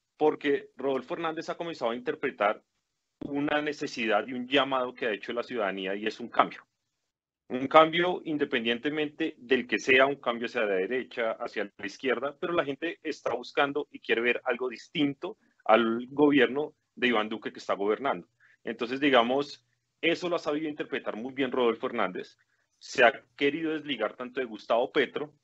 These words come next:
que aunque promulga hacer cambio, pues ha comenzado a hacer visibles pactos con,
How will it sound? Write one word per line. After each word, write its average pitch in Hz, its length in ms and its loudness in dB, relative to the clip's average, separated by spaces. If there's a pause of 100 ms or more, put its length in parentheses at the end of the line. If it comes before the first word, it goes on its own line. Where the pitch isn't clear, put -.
(100)
que 113 140 -4
aunque 98 540 -4
promulga 117 500 0
hacer 131 300 0
cambio, 123 480 2 (100)
pues - 340 0 (340)
ha 107 120 0
comenzado 117 380 0
a 101 40 4
hacer 113 200 -2
visibles 127 560 -6
pactos - 580 0
con, 110 400 0